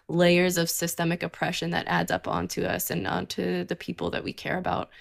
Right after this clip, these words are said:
um, I feel like our participatory defense meetings are usually pretty positive, and they're usually, like, super empowering and exciting and energizing. And, and I think, um, and maybe that's just a commentary on, like,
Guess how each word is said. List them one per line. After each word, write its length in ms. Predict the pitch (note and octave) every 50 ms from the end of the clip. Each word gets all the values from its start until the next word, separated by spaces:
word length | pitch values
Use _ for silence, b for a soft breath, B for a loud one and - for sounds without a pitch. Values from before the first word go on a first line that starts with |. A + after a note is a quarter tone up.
| B B B B B B B B _ _ -
um, 360 | F#3+ F3+ D#3+ D#3 D3+ E3 - _ _ _ _ -
I 100 | G3 G#3+
feel 160 | - B3+ D4+
like 160 | D#4+ D#4+ G#3+
our 100 | G3 G#3
participatory 640 | G#3 A#3 G#3+ - A3 G#3 - - G#3+ - A3+ G#3+ G#3
defense 380 | G3+ G#3 - G#3 G3 G3+ -
meetings 360 | F#3+ F3+ F3+ F#3+ G#3 A3+ A#3 -
are 80 | - G#3
usually 380 | G#3 G3 G3+ G#3 A3+ A#3+ B3+ B3
pretty 360 | - - - G#3 G3+ G#3 G#3
positive, 520 | G#3 - F#3 G3+ G#3 G3+ G3+ F#3+ E3+ E3 -
and 140 | - F3+ F#3+
they're 80 | F#3 F#3
usually, 380 | F#3+ G3+ G#3+ G#3+ A#3 A3+ A3 - -
like, 180 | - G#3 G#3 G#3
super 420 | - - - - G#3+ G#3 - A3
empowering 640 | G#3+ G3+ G3+ - - F#3 G3 G3 G3 F#3 F3 F3 D#3+ -
and 100 | F#3 F3+
exciting 600 | E3+ - - - - E3 F3 F3+ F3+ F3 E3 E3
and 120 | D#3+ - -
energizing. 680 | - E3+ E3+ E3+ E3+ F3 - D#3 F3 F#3 E3+ E3 F#3+ - B B B B B B B B B B B -
And, 520 | F#3 F#3 F#3 F3+ F3 E3+ E3 E3+ E3+ - - _ _ _ -
and 160 | F#3+ F3+ F3+
I 80 | F3+
think, 480 | F3+ - - G3+ G3+ G#3+ G#3+ G#3+ - - b b b b b b b b b b b _ -
um, 460 | G3 G3+ F#3+ F3+ E3 D#3+ D#3 F#3+ - _ _ _ _ _ _ _ -
and 140 | G3+ G3+ G#3+
maybe 200 | A3 A#3 A#3+ B3
that's 220 | B3 B3+ B3+ -
just 160 | B3+ B3 -
a 40 | A#3+
commentary 640 | A3+ - A3 F#3+ G3 G3+ G3 - G3 F#3 G3 G3 F#3
on, 140 | F#3 F3+
like, 300 | F3+ F3 E3+ - - -